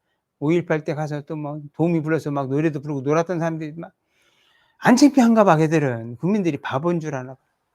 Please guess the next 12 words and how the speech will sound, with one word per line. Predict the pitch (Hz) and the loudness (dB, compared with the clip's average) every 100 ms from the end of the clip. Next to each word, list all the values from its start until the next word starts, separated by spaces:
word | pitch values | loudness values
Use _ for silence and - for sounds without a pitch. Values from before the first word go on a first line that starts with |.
| _ | _
아니, | 135 151 - _ _ | -12 -12 -14 _ _
그냥 | 156 - | -8 4
그런 | 233 | 6
말도 | 262 202 185 | 6 4 0
좀 | 165 | -6
안 | - 175 | 0 4
하고 | 214 160 156 190 - _ _ _ | 4 4 4 4 2 _ _ _
정책을 | - 240 254 240 233 208 | -2 2 2 6 6 6
갖고 | 165 190 | 2 2
얘기를 | 170 170 156 147 | 2 2 -2 -4
했으면 | 202 175 | -6 -10
좋겠어요. | 135 - _ | -14 -20 _